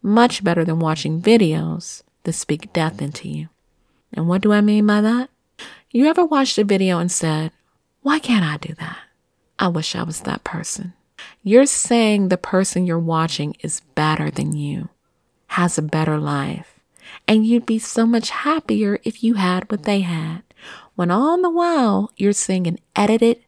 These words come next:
scripted, carbon copy of reality,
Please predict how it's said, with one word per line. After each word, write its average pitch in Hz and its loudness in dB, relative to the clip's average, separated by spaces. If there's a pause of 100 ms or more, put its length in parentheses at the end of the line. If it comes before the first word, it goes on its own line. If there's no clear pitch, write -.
(380)
scripted, - 0 (340)
carbon 185 2
copy 160 -4
of - -6
reality, 151 -4